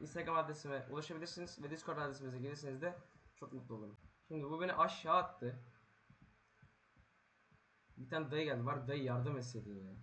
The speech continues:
Nereden bakıyorduk o şeyler acaba? Neymiş görevi? Tamam. Tamam. Güvenlik odasını bulacağız anladığım kadarıyla. Ha, evet.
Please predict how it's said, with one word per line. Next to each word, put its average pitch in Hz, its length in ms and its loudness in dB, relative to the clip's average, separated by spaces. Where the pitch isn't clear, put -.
Nereden 170 300 0
bakıyorduk 117 440 -6
o - 60 -20
şeyler 117 420 -2
acaba? 110 360 -8
Neymiş 151 320 -2
görevi? 131 360 -4
Tamam. 120 320 -4
Tamam. - 240 -6
Güvenlik 208 220 4
odasını 196 500 2
bulacağız 143 720 -6
anladığım 131 340 -2
kadarıyla. 127 580 0
Ha, 120 240 -6
evet. 123 300 -4